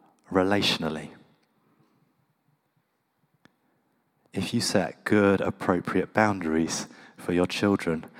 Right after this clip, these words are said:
and you help them stay within those boundaries and discipline them reasonably well when they step outside of them, it is of great benefit to them. And it is the same for us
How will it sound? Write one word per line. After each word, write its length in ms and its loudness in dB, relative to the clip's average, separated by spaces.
and 200 -2
you 100 -4
help 320 2
them 280 2
stay 380 2
within 340 4
those 200 4
boundaries 760 -2
and 160 -6
discipline 440 0
them 180 0
reasonably 520 2
well 320 2
when 160 2
they 100 0
step 300 -2
outside 420 -2
of 60 -12
them, 180 -12
it 180 -6
is 180 -2
of 200 -2
great 320 0
benefit 600 -4
to 200 -4
them. 200 -8
And 160 -2
it 120 -6
is 140 -4
the 80 -2
same 400 0
for 280 -2
us 460 -4